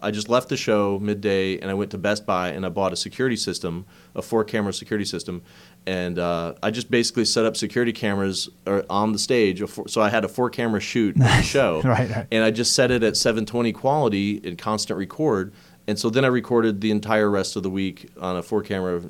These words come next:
Speaker 1: security video shoot.
Speaker 2: So you've got that for this next time around?
Speaker 1: Yeah, I've
Speaker 2: Ready
Speaker 1: already
Speaker 2: to
Speaker 1: get,
Speaker 2: go?
Speaker 1: so that's an, our expense we already have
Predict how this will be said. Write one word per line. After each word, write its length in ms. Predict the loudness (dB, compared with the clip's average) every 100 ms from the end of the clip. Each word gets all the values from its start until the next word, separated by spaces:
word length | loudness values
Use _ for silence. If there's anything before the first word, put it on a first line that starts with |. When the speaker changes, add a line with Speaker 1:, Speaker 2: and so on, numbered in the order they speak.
| -16
Speaker 1:
security 380 | -12 -10 -4 -4
video 260 | -2 -6 -8
shoot. 260 | -12 -14 -14 -2
Speaker 2:
So 80 |
you've 160 | 0 2
got 200 | 0 0
that 220 | 0 -2
for 60 | -4
this 180 | -8 -2
next 200 | -4 0
time 180 | 0 2
around? 380 | 2 2 0 -2
Speaker 1:
Yeah, 140 | 2 4
I've 100 | 6
Speaker 2:
Ready 60 |
Speaker 1:
already 160 | 6 4
Speaker 2:
to 60 | 4
Speaker 1:
get, 20 |
Speaker 2:
go? 60 | 4
Speaker 1:
so 20 | 4
that's 240 | 4 2
an, 80 | 2
our 160 | 4
expense 420 | 2 0 0 0 2
we 80 |
already 360 | 4 4 4 0
have 500 | -2 0 0 -2 -12